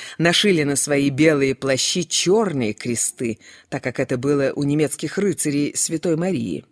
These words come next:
Но не так думал молодой князь Александр Ярославич и его храбрые новгородцы. Ни одним ливонским рыцарям, чуди и ливонцам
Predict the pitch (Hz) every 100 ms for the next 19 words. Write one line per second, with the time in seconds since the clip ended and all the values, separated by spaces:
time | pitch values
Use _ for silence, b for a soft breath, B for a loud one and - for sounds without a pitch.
0 | _ _ _ B B B B B B 147
1 | 170 247 294 285 277 311 339 254 185 180
2 | 262 240 214 190 185 180 208 - 165 185
3 | 190 - - - 143 143 - 151 156 143
4 | - 131 135 131 123 - 139 127 98 -
5 | - - - 254 190 202 156 160 160 160
6 | 147 147 147 123 110 139 - - 117 -
7 | _ _ B B B B B 175 247 277
8 | 240 269 302 349 330 294 233 - 220 214
9 | 220 196 - 139 143 147 - 214 185 135
10 | 139 156 160 175 208 262 226 - 131